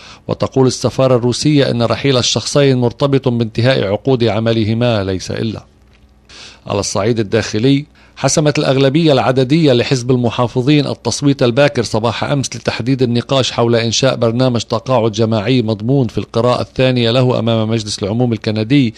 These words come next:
بما سيسمح بإحالة مشروع القانون إلى اللجنة المختصة اليوم الأربعاء. حزب المعارضة الرسمية قال بأنه سيستخدم حقه غدا الخميس لنقاش اقتراح مذكرة تقول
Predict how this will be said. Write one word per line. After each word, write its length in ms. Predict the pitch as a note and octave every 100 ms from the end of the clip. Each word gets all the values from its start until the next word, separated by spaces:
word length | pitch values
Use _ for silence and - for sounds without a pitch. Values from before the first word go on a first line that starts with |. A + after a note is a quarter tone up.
| - - - -
بما 240 | F3 F3+ D3+
سيسمح 500 | D3 C#3+ C#3+ D3 A#2+
بإحالة 480 | A#2+ A2 D3 C#3 A#2
مشروع 340 | A#2 - C#3 A#2+
القانون 480 | A#2+ A#2 B2+ C3+
إلى 120 | B2 A#2
اللجنة 340 | A#2 A#2 B2
المختصة 560 | A2 G2+ - A#2+ - G2+
اليوم 300 | G2+ G#2+ G2
الأربعاء. 640 | G2 F2+ F#2+ F#2 A2+ - _ _ _ - - - - -
حزب 260 | A2+ G#2
المعارضة 520 | G#2+ G2 F#2 B2 A2+
الرسمية 500 | A#2 A2+ - C#3 C3+
قال 360 | A2+ B2 B2+ A#2+
بأنه 420 | A#2 B2 B2+ A#2+
سيستخدم 680 | A2+ A#2+ A2+ - B2+ B2+ A2+
حقه 420 | D3+ - B2 A#2
غدا 380 | A2+ C3+ B2+ A#2+
الخميس 560 | A2+ A#2+ C3+ D3+ A#2+
لنقاش 440 | A#2 A2+ - - -
اقتراح 420 | - A#2+ B2+ A#2+
مذكرة 560 | A#2 A#2 C3 - A#2+ A2
تقول 520 | - - D#3+ C3